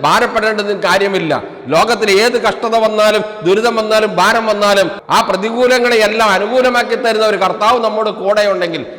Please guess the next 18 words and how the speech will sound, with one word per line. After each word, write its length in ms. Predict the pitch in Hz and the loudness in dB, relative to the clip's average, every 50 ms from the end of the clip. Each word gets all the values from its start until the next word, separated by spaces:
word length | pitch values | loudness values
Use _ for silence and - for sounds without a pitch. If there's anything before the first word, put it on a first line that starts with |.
| - - - | -16 -8 -4
പിന്നെ 220 | 175 190 208 208 | -4 -2 0 0
നമ്മൾ 320 | 190 180 170 190 214 214 208 | 0 0 -2 -2 0 0 0
എന്തുകൊണ്ട് 380 | 202 202 202 220 226 220 208 | 0 2 0 0 0 0 -2
സന്തോഷം 580 | - 185 190 196 220 208 - - 190 175 151 - - - - - - - - - _ _ - | -4 -4 -4 -2 -4 -4 -4 -6 -12 -14 -14 -16 -20 -20 -20 -20 -20 -20 -20 -20 _ _ -12
ഇല്ലാതെയാക്കണം, 680 | 170 180 175 170 165 165 160 139 - - 107 95 - - - - - - - - - 175 | -6 -2 -2 -2 -2 -2 -4 -6 -6 -8 -16 -18 -18 -20 -20 -20 -20 -20 -20 -20 -6 -6
ദുഃഖത്തിന്റെ 480 | 214 214 - 254 196 220 220 208 202 | -6 -2 -2 -4 -2 -2 -2 0 2
അവസ്ഥയിലേക്ക് 580 | 190 196 214 220 - - 208 208 202 196 170 180 | 2 2 2 0 -4 -6 -8 -6 -6 -4 -4 -2
കടന്നു 220 | 170 170 175 175 | -4 -2 -4 -6
പോകണം, 300 | 151 127 113 104 95 - - - - - - | -6 -6 -8 -10 -10 -12 -18 -20 -20 -8 -2
സമാധാനമില്ലാത്തൊരവസ്ഥയിലേക്ക് 1300 | - 160 185 196 220 220 226 226 226 214 208 202 202 196 190 175 170 170 185 185 165 - 202 185 185 170 151 | -2 0 2 2 2 4 2 2 2 0 0 0 0 0 0 0 -2 -2 -2 -4 -10 -8 -8 -8 -8 -8 -4
കടന്നു 260 | 170 151 151 151 151 | -6 -6 -4 -4 -6
പോകണം? 300 | 131 120 110 98 90 - - - - - - - - 123 | -6 -6 -8 -8 -10 -16 -20 -20 -20 -20 -20 -14 -6 -4
അതിന് 140 | 156 185 | -2 0
പറഞ്ഞ 260 | 180 185 185 196 202 214 | 0 0 0 2 0 0
വ്യ-, 500 | 208 208 202 185 185 190 170 - - - | 0 -2 -2 -2 -2 -4 -4 -4 -8 -6
വ്യവസ്ഥയാണ്, 680 | 175 185 202 196 - - 208 202 190 190 190 180 156 - - - - - - - | -4 -4 -4 -4 -6 -4 0 0 2 2 2 0 0 -2 -6 -12 -14 -16 -12 -8
നിന്റെ 160 | 156 160 165 | -4 -4 -2
വചനത്തെ 680 | 147 156 156 156 190 190 190 185 185 202 185 165 139 - | 0 0 0 0 2 0 0 0 0 0 0 0 -2 -6